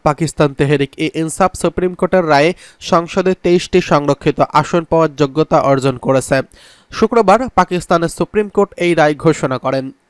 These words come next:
চলতি বছরের আটই ফেব্রুয়ারি অনুষ্ঠিত নির্বাচনে পিটিআই সমর্থিত প্রার্থীরা স্বতন্ত্র হিসেবে প্রতিদ্বন্দ্বিতা করেন, কারণ দল হিসেবে পিটিআইকে নির্বাচন করতে দেওয়া হয়নি। নির্বাচনে পিটিআই সমর্থিতরা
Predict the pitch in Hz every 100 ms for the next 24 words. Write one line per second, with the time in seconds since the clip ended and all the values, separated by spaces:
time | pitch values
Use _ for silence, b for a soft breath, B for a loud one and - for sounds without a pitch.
0 | - 160 139 139 135 - 139 139 147 -
1 | 151 165 147 156 151 151 151 165 - 180
2 | 180 160 147 165 165 170 170 - B B
3 | - 202 196 202 180 180 180 160 160 170
4 | 165 160 147 147 - 175 170 165 185 180
5 | 190 180 156 - 165 165 - 175 170 196
6 | 156 147 135 131 135 - 139 139 131 B
7 | B B - 165 208 190 185 202 202 -
8 | 190 190 196 196 202 170 160 196 185 160
9 | 147 131 147 147 170 - 160 135 127 127
10 | 135 135 131 - _ - 156 147 139 147
11 | 147 - 151 160 143 - 151 151 - 160
12 | 156 156